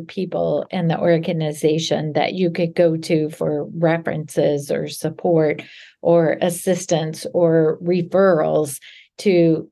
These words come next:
different places too. So just knowing people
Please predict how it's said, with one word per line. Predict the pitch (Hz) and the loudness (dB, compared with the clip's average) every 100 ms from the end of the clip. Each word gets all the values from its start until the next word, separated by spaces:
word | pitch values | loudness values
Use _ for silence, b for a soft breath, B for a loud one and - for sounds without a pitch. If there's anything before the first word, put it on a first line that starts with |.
| 185 | -4
different | 185 175 165 - | -2 0 -4 -4
places | 185 170 165 147 - - | 0 0 0 -4 -4 -2
too. | 208 175 147 | 2 2 0
So | - 202 | 0 0
just | 196 349 - 170 | 2 -2 -2 -6
knowing | 170 170 185 240 302 247 185 180 | 0 2 4 2 2 2 0 -4
people | - 220 233 180 156 151 | -4 -4 0 0 2 2